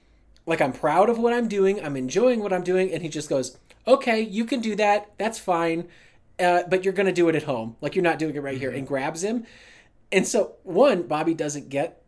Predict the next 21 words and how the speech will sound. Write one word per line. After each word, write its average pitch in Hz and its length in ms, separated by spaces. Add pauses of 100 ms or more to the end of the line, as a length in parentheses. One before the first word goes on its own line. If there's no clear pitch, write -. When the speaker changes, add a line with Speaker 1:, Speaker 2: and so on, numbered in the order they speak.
Speaker 1:
to 185 200
enjoy 139 580
his 160 480
"I'm 139 300
first 147 520
in 147 100
the 135 60
sun," 151 460 (180)
but - 100
then 226 100
he 226 80
also 196 360
turns 180 300
around 185 240
and 170 100
sees 170 300
everybody 190 460
just 175 180
getting 151 280 (160)
pelted 185 540
with 131 140